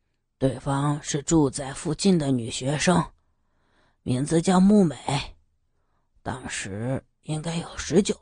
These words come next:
岁吧。她家的豆腐店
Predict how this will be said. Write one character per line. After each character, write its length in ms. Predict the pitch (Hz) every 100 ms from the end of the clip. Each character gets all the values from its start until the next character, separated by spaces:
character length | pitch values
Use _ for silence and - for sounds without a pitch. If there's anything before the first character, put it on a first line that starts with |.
| -
岁 240 | - 196
吧。 280 | - - - _ _ _ _ _ _ _ _ _ _ _ -
她 160 | 156
家 220 | 156 170
的 140 | 175 165
豆 180 | 160 131
腐 200 | 131 135
店 260 | 156 135